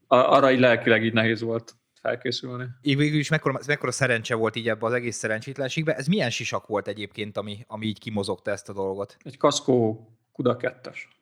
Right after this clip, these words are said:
Speaker 2: Mikor vásároltad, ugye ez volt az első sisakod, mi volt az, ami, ami emellett szólt, hogy ezt vedd meg? Tehát, hogy tetszett kinézetre, vagy ezt ajánlották a boltba, vagy, vagy utána olvastál, vagy ilyesmi?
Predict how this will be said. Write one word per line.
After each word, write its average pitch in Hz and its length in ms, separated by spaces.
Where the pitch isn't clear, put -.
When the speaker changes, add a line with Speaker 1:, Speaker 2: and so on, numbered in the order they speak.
Speaker 2:
Mikor 143 300
vásároltad, 143 460
ugye 143 120
ez 143 100
volt 127 140
az 120 100
első 131 300
sisakod, 143 540
mi 139 120
volt 147 280
az, 139 140
ami, 147 420
ami 143 240
emellett 117 760
szólt, 117 360
hogy 117 160
ezt 117 200
vedd 117 160
meg? 117 140
Tehát, 131 160
hogy 131 120
tetszett 131 320
kinézetre, 127 580
vagy 110 160
ezt 120 200
ajánlották 117 540
a 113 40
boltba, 117 640
vagy, 101 260
vagy 110 140
utána 120 360
olvastál, 113 520
vagy 98 200
ilyesmi? 110 380